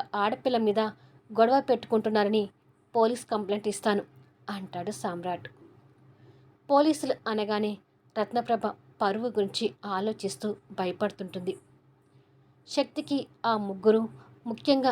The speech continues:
సామ్రాట్ సపోర్ట్గా ఉండేసరికి రత్నప్రభ ఏమీ మాట్లాడలేకపోతుంటుంది. శక్తి వైపు కోపంగా చూస్తూ, "సరే, భరత్ ఇక్కడికి వచ్చాక వాడికి నచ్చ చెప్పుకుంటాను,"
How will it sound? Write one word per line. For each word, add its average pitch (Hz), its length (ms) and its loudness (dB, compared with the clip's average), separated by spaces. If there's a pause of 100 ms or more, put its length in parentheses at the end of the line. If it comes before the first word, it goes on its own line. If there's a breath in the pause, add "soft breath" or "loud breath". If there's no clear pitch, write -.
(160)
సామ్రాట్ 240 560 0 (160)
సపోర్ట్గా 226 600 0
ఉండేసరికి 202 600 -2 (500 soft breath)
రత్నప్రభ 220 520 0 (400)
ఏమీ 202 280 0
మాట్లాడలేకపోతుంటుంది. 196 1120 -4 (840)
శక్తి 262 360 -2
వైపు 269 280 0 (140)
కోపంగా 226 420 0
చూస్తూ, 226 360 0 (500)
"సరే, 220 380 6 (480)
భరత్ 208 460 2 (240)
ఇక్కడికి 226 280 -8
వచ్చాక 214 400 2 (520)
వాడికి 202 340 4
నచ్చ 202 300 -2
చెప్పుకుంటాను," 220 580 2